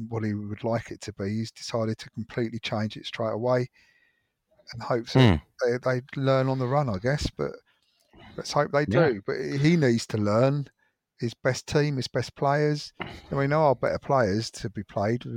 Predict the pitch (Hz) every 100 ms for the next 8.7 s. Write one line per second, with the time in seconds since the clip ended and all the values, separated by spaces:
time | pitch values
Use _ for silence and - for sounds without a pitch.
0 | 120 123 123 123 117 120 120 110 110 -
1 | 110 107 113 107 104 107 107 104 110 -
2 | 113 107 110 - _ _ _ _ _ -
3 | 110 110 - 107 127 _ _ - 127 -
4 | 127 123 135 147 110 - _ - - _
5 | - 131 - 139 131 - 117 _ _ _
6 | - 117 110 117 113 110 104 - 113 117
7 | 113 110 110 104 - 117 - 113 - 120
8 | - - 147 117 123 139